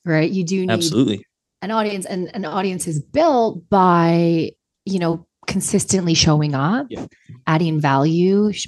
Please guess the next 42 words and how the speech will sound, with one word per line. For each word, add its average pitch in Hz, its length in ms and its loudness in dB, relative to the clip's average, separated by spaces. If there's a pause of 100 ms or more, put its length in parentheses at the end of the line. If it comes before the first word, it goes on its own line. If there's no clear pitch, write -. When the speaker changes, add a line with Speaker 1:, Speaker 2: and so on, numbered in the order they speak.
Speaker 1:
providing 156 420 0
thought, 151 540 -4 (100)
leading 160 460 -4
content, 156 640 -4
marketing, 185 600 -4 (360)
Speaker 2:
Yep. 123 180 -4
Speaker 1:
and 170 80 0
building 185 260 0
relationships, 196 800 -2
right? 151 500 0
Speaker 2:
Yep. 175 140 0
Speaker 1:
And, 175 180 0
you 185 200 -4
know, 185 260 -2 (180)
things 220 220 0
are 247 80 2
in 240 80 0
se-, 214 300 -6
sequential 175 600 -4
steps. - 680 -2
And 170 360 -2
yeah, 214 280 2
okay, 185 280 0
you 196 200 0
could 165 340 -6 (920)
put 202 200 0
money, 196 400 2
uh, 147 480 0 (140)
p-, - 160 -12
put 208 180 2
paid 208 160 6
traffic 185 380 0
into 190 260 -2
it, 214 160 0
but 180 340 0
if - 240 -6
you're 196 120 0
not 233 280 0
organically 156 800 -2
selling 160 400 -2
your 143 200 -8
offer, 151 440 -4